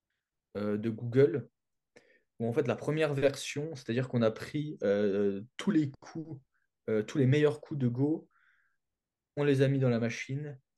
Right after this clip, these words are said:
et ils jouent avec les meilleurs coups de Go. Ok. Ça, c'est la première version. Et je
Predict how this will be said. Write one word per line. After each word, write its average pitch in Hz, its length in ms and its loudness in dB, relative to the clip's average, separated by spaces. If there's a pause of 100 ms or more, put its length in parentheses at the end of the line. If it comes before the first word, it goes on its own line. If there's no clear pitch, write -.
(480)
et 156 140 6
ils 151 60 4
jouent 143 140 2
avec 135 180 4
les 139 80 2
meilleurs 131 260 0
coups - 140 -20
de - 140 -20
Go. - 100 -20 (960)
Ok. 123 260 -8 (920)
Ça, - 160 -10
c'est 131 80 -2
la 120 60 2
première 113 300 -4
version. 131 460 -6 (440)
Et 113 100 -6
je 113 100 -6